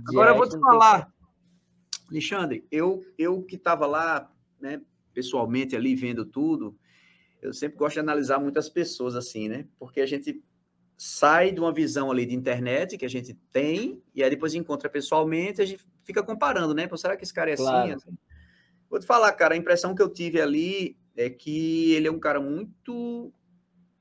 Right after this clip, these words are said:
Speaker 1: tudo, em todos os momentos que eu vi, ele sempre foi um cara muito educado, com todas as pessoas, inclusive comigo foi também,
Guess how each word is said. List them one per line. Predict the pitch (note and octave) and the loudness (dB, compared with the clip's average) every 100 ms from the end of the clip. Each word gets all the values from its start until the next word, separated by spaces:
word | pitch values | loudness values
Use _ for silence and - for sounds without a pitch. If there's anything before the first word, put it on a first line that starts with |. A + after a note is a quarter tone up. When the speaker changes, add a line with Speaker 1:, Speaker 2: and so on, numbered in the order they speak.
| _ _ | _ _
Speaker 1:
tudo, | F#3+ F#3+ - - | -10 -10 -14 -12
em | - - B2+ | -10 -8 -8
todos | - F#3 A3 | 0 0 0
os | |
momentos | A3 F#3 D3+ D#3 | -4 0 -2 -2
que | E3 | -2
eu | C3 | -2
vi, | B2 B2 C3 - G#2+ | -2 0 -2 -4 -6
ele | B2+ | -6
sempre | B2+ D3 D3 | -6 -8 -8
foi | D3+ | -8
um | |
cara | C#3+ C3+ | -2 -2
muito | B2+ A#2+ B2+ G#3+ A3+ | -2 -2 -4 -2 -4
educado, | E3+ - E2+ F2+ D3+ - _ _ _ _ _ _ _ _ _ _ _ _ _ - | -6 -6 -6 -6 -8 -20 _ _ _ _ _ _ _ _ _ _ _ _ _ -8
com | B2+ | -6
todas | B2+ G3+ F3+ | -2 -2 -2
as | D#3+ | -6
pessoas, | C3+ - G#2 C#3 | -10 -6 -4 -4
inclusive | C3 B2+ A2+ C3 | -4 -6 -6 -8
comigo | - G#2+ A#2 | -8 -6 -6
foi | C3 G#2 G#2+ | -4 -4 -4
também, | G2+ F#2+ C3+ | -8 -8 -12